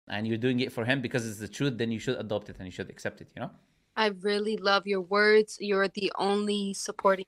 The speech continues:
Speaker 2: person that is telling me these things. It's very hard when you don't have support, but I know that you are supportive, and that's all I needed to hear.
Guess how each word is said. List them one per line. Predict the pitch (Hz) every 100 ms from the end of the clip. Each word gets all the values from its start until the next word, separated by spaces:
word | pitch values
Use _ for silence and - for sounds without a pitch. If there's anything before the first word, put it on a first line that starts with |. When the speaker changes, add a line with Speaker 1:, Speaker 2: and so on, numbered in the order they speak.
| _
Speaker 2:
person | 208 208 214 202
that | 185
is | 185 -
telling | - 202 202
me | 208 202
these | 208 190
things. | - 208 202 208 202 -
It's | 190 -
very | 185 190 185
hard | - 208 202 190
when | 190 185
you | 180
don't | 185 180
have | 185 -
support, | 185 - 196 202 214 - _ _ -
but | 185
I | 180
know | 185 190 190
that | 190 185 - _ _
you | 190 190 202
are | 190
supportive, | - 190 - 190 180 175
and | 185 180
that's | 185 190 -
all | 196 185
I | 180
needed | 185 180 180 -
to | 190
hear. | - 190 175 165